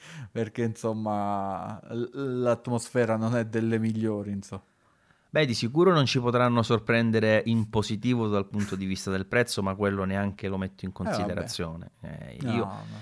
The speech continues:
Speaker 2: mi s-, io s-, l'unica cosa che spero è che il loro concetto di modulare non significhi... Eh,
Speaker 1: Compra più di un Mac Pro e mettili uno sopra l'altro.
Speaker 2: No, no, quello, quello no, quello
Speaker 1: <laughs>
Speaker 2: assolutamente no.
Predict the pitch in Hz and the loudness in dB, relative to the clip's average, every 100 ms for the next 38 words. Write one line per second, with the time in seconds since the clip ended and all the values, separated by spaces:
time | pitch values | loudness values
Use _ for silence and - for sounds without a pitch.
0 | 110 - 127 139 151 147 - 160 156 143 | -14 -6 -2 2 2 0 -2 0 0 0
1 | 131 135 143 147 - 107 - - 135 139 | 0 2 2 0 -2 -4 -4 2 4 4
2 | 135 127 104 101 - 104 101 101 107 113 | 4 2 2 -2 -2 0 0 0 0 0
3 | 113 104 101 - 110 - 104 101 104 107 | 0 -2 -2 0 -2 -2 -4 0 0 0
4 | 104 110 104 104 104 101 98 95 95 110 | 0 0 2 4 4 2 0 -4 -6 -2
5 | 104 98 92 92 95 - 98 95 - - | 0 0 -2 -8 -10 -4 -2 -2 -6 -20
6 | _ 90 90 90 113 117 113 123 120 113 | _ -6 0 0 2 2 2 2 2 0
7 | 113 113 104 113 110 110 107 101 - 110 | -2 -2 -4 -4 -2 0 0 -4 -6 -6
8 | 104 101 101 101 98 95 85 101 107 - | -4 -4 -6 -8 -10 -8 -8 -10 -12 -4
9 | 120 117 139 120 113 95 107 98 220 196 | 0 2 4 6 4 4 4 6 6 6
10 | 147 190 95 - 196 - 196 196 98 95 | 6 4 2 -2 -2 -2 -4 -2 -2 -2
11 | - 107 101 | 0 0 0